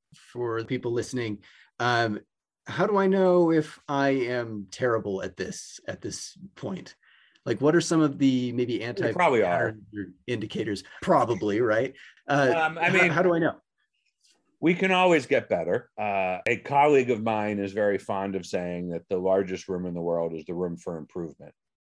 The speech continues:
Speaker 1: <laughs>
Speaker 2: And so I've often felt that he could improve a little by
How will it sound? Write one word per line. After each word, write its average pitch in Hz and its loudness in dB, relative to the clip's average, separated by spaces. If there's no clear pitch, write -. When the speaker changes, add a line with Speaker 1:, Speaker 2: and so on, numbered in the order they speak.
Speaker 1:
<laughs> 135 -12
Speaker 2:
And 104 -8
so 80 -8
I've 147 2
often 123 2
felt 98 0
that 101 -2
he 104 -4
could 92 -6
improve 87 -6
a 87 -4
little 82 -6
by 71 -10